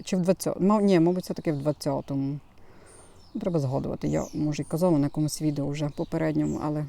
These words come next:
вже так не дуже з-, не все можу згадати, наскільки всього багато вже насаджено, ну, нереально все запам'ятати і згадати.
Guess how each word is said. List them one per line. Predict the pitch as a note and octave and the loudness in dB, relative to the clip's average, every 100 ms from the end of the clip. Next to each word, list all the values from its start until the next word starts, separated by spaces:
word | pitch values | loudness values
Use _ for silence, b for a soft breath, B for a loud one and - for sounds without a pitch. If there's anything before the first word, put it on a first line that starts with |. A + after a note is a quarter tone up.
| F#3 | -8
вже | F3 - | -10 -10
так | - - | -8 0
не | G#3+ B3 | 6 8
дуже | G#3 C#3+ C#3+ | 8 6 4
з-, | - - - - - B B B B B B | 0 -8 -16 -20 -20 B B B B B B
не | - D#3 | -4 -2
все | - F#3+ | 0 4
можу | F3+ E3 | 6 4
згадати, | D#3+ E3 F3 G3+ - C#3 - B B B - - - - - - - | 4 6 6 6 4 0 -2 B B B -20 -20 -20 -20 -20 -16 -2
наскільки | D#3 D#3 - F3 - | 0 0 0 -2 -2
всього | C#3 D#3+ D#3+ | -2 0 2
багато | D3 D#3 D3+ | 2 0 -2
вже | C#3+ | -2
насаджено, | D3+ C#3+ G3 E3+ D#3+ D3 | 0 0 0 2 2 2
ну, | D#3 D3 | 2 0
нереально | D#3 D#3 C#3 C#3+ | 0 0 0 -2
все | - | -4
запам'ятати | D3 C#3 D3 D3 - A#3 E3+ | -6 -4 -2 -2 -4 -2 -2
і | |
згадати. | C#3 D3 D3 C#3 C#3+ | -2 -4 -6 -6 -8